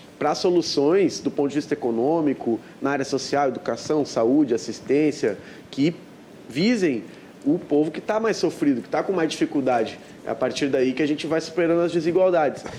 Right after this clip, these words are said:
Então, a nossa ideia é criar uma comissão especial na Assembleia Legislativa que tenha a capacidade de, primeiramente, averiguar a situação da população que tá inserida no mercado de trabalho ou que não está inserida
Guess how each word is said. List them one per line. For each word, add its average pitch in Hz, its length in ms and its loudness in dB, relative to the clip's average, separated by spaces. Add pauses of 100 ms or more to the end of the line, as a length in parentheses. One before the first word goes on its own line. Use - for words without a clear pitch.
(180)
Então, 139 220 0
a 143 40 4
nossa 151 180 0
ideia 147 240 2
é 156 40 0
criar 156 240 0
uma 170 160 0
comissão 170 460 0
especial 175 840 2 (340)
na 135 80 -2
Assembleia 147 380 2
Legislativa 151 720 2
que 190 80 -12
tenha 160 160 -2
a 160 40 -6
capacidade 151 760 0 (320)
de, 143 300 2
primeiramente, 156 640 2
averiguar 151 760 2 (300)
a 175 120 0
situação 196 720 2 (340)
da 143 140 2
população 160 920 2
que - 100 -14
tá 147 120 0
inserida 151 360 2
no 151 60 4
mercado 143 340 0
de 135 80 -6
trabalho 143 540 2
ou 147 80 2
que 143 140 0
não 151 120 4
está 151 520 0 (100)
inserida 143 640 2